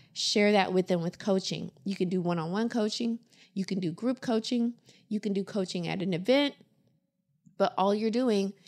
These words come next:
is giving someone a safe space to land so that they can work through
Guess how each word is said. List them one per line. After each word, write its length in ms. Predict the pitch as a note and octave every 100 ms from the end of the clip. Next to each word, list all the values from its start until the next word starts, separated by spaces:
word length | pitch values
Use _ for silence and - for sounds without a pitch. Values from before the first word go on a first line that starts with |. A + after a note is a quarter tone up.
| - -
is 200 | F#3 F3
giving 420 | - G#3+ A3+ A3+
someone 400 | G#3+ G#3 G#3 G3+ G3
a 60 |
safe 300 | F3+ G#3 A3
space 640 | - - C4+ G#3 G3 - - _ _ _ _ -
to 120 | G#3+
land 680 | G3+ G#3+ A3 G3+ F3 G#3+ - _ _ _ _ _ _ _ -
so 200 | - G#3
that 280 | G3 F#3+ G3+
they 200 | G3+ A3
can 440 | - A3+ G3 G3 -
work 300 | F#3 G3+ G3+
through 580 | - A3+ G#3+ G#3+ G#3